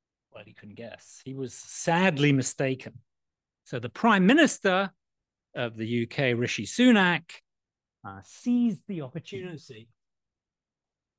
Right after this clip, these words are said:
point one percent. Um, so, and in fact, uh, Sir Keir quickly realized that his, he, he will very likely be the next Prime Minister.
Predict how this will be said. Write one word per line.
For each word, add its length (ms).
point 220
one 240
percent. 640
Um, 380
so, 240
and 180
in 140
fact, 520
uh, 340
Sir 220
Keir 560
quickly 400
realized 640
that 100
his, 160
he, 340
he 80
will 140
very 240
likely 380
be 220
the 80
next 280
Prime 160
Minister. 360